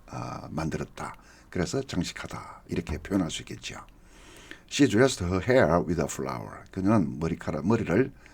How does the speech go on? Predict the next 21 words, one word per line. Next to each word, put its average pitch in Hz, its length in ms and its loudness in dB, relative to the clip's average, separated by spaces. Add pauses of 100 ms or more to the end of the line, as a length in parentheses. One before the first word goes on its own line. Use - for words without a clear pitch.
(240)
flower, 101 460 2 (540)
아, 117 160 -8
꽃으로 - 500 -2 (240)
예쁘게 139 320 2
보이도록 76 320 -2
했습니다. - 560 -12
반듯하게 104 400 2
보이도록 80 340 -2
했습니다. 57 640 -12 (340)
즉, - 160 -14
장식하다가 78 520 -2
되는 - 240 -16
거예요. - 280 -18 (800)
예. 76 220 -8 (640)
오늘은 135 360 4
우리가 98 280 2
드레스에 110 360 6
대해서 85 400 2
살펴봤습니다. 73 880 -4 (140)
아, 143 100 -10
예. 131 380 -10